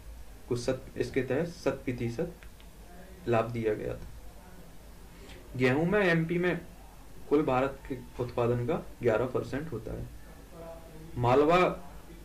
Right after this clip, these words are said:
गेहूं का भंडार बोला जाता है मालवा के पठार को।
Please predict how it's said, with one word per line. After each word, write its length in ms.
गेहूं 280
का 120
भंडार 340
बोला 220
जाता 260
है 100
मालवा 360
के 140
पठार 300
को। 300